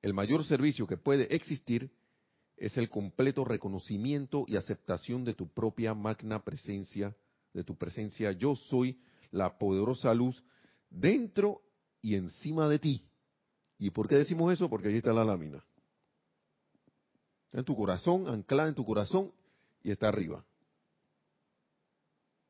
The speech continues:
Me estoy quitando para ver porque creo que así se ve algo más, ¿no? Se aprecia, al menos ahí en la distancia. Página ochenta y seis, y este es el libro La Mágica Presencia.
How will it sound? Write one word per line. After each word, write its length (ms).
Me 100
estoy 160
quitando 400
para 180
ver 100
porque 260
creo 200
que 240
así 260
se 120
ve 200
algo 260
más, 200
¿no? 180
Se 80
aprecia, 520
al 140
menos 240
ahí 200
en 100
la 100
distancia. 580
Página 300
ochenta 340
y 100
seis, 340
y 60
este 160
es 40
el 60
libro 260
La 100
Mágica 400
Presencia. 720